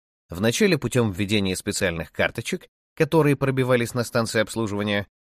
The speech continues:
затем последовали купоны. Но какая бы система ни вводилась, это сразу же вызывало громкий протест в обществе. Губернатор Флориды позвонил Икису и умолял отложить введение нормирования и не отпугивать туристов.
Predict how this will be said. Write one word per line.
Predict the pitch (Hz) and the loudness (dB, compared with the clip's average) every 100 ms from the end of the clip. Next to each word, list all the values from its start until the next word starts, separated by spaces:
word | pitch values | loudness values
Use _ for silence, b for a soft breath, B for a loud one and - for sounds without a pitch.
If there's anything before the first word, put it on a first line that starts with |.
| _ | _
затем | 98 90 107 165 202 | -8 -2 0 2 2
последовали | 202 - 110 107 120 127 | 0 0 -2 0 -2 -2
купоны. | - 139 87 62 65 - _ _ _ _ _ - | -4 -4 -4 -4 -10 -20 _ _ _ _ _ -8
Но | 101 113 | -2 0
какая | 175 165 226 | 0 2 2
бы | 165 | 2
система | 147 - 143 123 | -2 0 2 2
ни | 110 | 0
вводилась, | 82 90 123 170 160 - | 0 -2 0 0 0 0
это | 120 113 | -2 -2
сразу | - 123 151 160 | 2 4 4 2
же | 147 | 2
вызывало | 120 107 104 117 113 | 2 2 2 2 2
громкий | 104 117 107 | 2 0 0
протест | 104 98 - 95 - | -4 -4 -2 -4 -2
в | |
обществе. | 90 - - - 64 - _ _ _ _ - | -4 -4 -14 -16 -20 -20 _ _ _ _ -10
Губернатор | 92 104 117 139 143 117 | -2 4 4 6 4 0
Флориды | - 104 107 139 135 | 2 4 4 4 2
позвонил | 113 101 110 104 95 | 0 0 0 0 -2
Икису | 143 143 139 143 - _ - | -4 -4 0 0 -2 _ -2
и | 127 | 4
умолял | 135 113 104 123 139 | 6 6 6 8 8
отложить | 127 113 104 120 101 | 6 2 2 0 -2
введение | 92 101 104 113 107 | -2 0 2 2 2
нормирования | 101 92 92 123 131 139 135 135 _ _ | 2 0 2 2 2 2 2 0 _ _
и | 147 | 2
не | 151 131 | 4 4
отпугивать | 120 - 104 101 104 | 2 0 -2 0 -2
туристов. | 107 87 - - - | -4 -6 -10 -14 -18